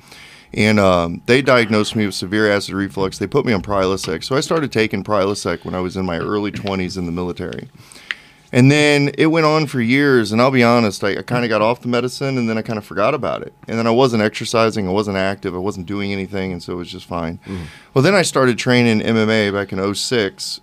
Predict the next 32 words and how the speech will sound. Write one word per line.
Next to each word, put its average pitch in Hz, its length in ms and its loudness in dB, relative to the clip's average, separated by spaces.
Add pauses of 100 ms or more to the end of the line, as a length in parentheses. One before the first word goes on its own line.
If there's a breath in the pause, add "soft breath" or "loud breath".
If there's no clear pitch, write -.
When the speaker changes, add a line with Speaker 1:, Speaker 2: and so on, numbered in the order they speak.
(180)
Speaker 1:
and 104 180 -2
then 107 80 0
it 98 60 -6
started 101 300 -2
becoming 98 340 -4
an 98 60 -4
issue 113 300 -4
again 78 380 -10 (320 loud breath)
because 123 260 2
I 113 60 4
was 104 140 0
more 101 220 0
active, 120 500 2
and 95 80 -6
I 90 40 -4
was 87 140 -10
moving 110 240 -2
around, 113 300 0
my 98 80 -4
metabolism 104 720 -2
was 95 100 -6
up 101 160 -2
more, 95 240 -6
and 92 100 -4
it 90 40 -6
was 82 100 -10
creating 98 400 -4
more 92 140 -4
stomach 95 340 -2
acid, - 480 -6
and, 85 180 -4
uh, 78 180 -4